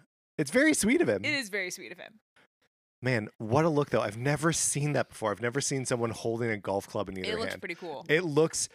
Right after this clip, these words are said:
Speaker 1: so f-, and then, like, he's reckless enough to, like, use his alien powers
Speaker 2: Yeah.
Speaker 1: on the golf course, and, like, he's just, like, he's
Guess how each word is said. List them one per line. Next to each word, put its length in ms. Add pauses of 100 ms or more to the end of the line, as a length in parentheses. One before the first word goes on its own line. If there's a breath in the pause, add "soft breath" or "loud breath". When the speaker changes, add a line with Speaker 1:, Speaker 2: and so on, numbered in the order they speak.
(160 soft breath)
Speaker 1:
so 680
f-, 140
and 160
then, 180
like, 260 (280 loud breath)
he's 260
reckless 400
enough 180
to, 60
like, 220
use 240
his 140
alien 340
powers 320
Speaker 2:
Yeah. 140
Speaker 1:
on 80
the 80
golf 260
course, 360
and, 140
like, 260 (420 loud breath)
he's 260
just, 400
like, 340
he's 320